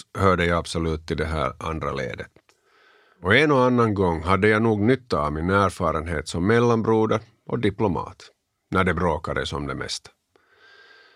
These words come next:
Under tiden i London bodde jag tillsammans med bandets nya brittiska trummis Razzle.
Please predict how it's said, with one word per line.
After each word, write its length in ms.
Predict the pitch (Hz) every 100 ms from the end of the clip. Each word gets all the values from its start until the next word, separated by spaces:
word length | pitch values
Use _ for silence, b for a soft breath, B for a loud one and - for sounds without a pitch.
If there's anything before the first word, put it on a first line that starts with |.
| b b 110
Under 240 | 117 123
tiden 400 | 123 165 147 127
i 60 | 117
London 460 | 123 123 92 85
bodde 240 | 104 110 113
jag 120 | 104
tillsammans 540 | 104 135 127 107 90
med 120 | 98
bandets 560 | 90 107 107 92 85 -
nya 260 | 98 95 87
brittiska 560 | 85 95 - 92 -
trummis 480 | - 120 95 64 -
Razzle. 400 | 87 92 85